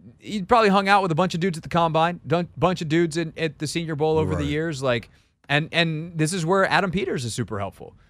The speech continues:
Speaker 1: Like, Adam's been around multiple organizations. Um, he's been around multiple coaching trees.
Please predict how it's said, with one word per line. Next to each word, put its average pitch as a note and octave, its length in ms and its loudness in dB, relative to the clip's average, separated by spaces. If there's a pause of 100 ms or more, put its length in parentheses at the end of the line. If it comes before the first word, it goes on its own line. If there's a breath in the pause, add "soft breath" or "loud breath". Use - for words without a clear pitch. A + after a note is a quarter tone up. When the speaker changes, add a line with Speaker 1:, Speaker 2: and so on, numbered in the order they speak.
(140 soft breath)
Speaker 1:
Like, A2 80 -10
Adam's C3+ 320 0
been D#3 140 -2
around D#3 360 0
multiple C#3 360 -2
organizations. A#2 880 -4 (320 soft breath)
Um, A2 320 0
he's C3+ 280 -2
been D3 120 -2
around C#3+ 200 0
multiple B2+ 320 -6
coaching A#2 400 -4
trees. G#2+ 460 -6